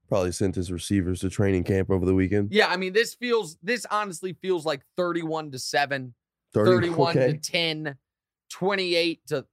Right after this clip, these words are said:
Speaker 2: thirteen, maybe. Uh, like, Green Bay, I, it,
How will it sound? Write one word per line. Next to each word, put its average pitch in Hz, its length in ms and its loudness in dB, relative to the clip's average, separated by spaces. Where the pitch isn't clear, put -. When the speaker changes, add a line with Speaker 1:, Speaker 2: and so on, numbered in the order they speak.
Speaker 2:
thirteen, 175 720 -4
maybe. 165 500 -4
Uh, 156 80 0
like, 156 220 -2
Green 220 360 -2
Bay, 196 440 2
I, 175 120 2
it, 170 240 -6